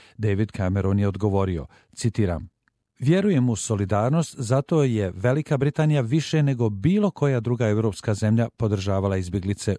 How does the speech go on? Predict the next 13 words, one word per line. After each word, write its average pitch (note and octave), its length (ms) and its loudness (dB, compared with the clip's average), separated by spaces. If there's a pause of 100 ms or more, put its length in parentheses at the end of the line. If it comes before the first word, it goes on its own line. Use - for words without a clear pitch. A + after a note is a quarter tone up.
u D#3 140 2
Jordanu, G#2+ 680 0 (100)
Libanu, G2+ 540 -2
Siriji. E2+ 560 -8 (360)
Mi C#3 140 4
nismo D3 400 0
dio B2 280 0
šengenskog G#2 760 -2
prostora. G#2 560 -2 (240)
Donijeli G2+ 400 0
smo F2+ 240 -2
odluku A#2+ 420 -2
da G2 140 -2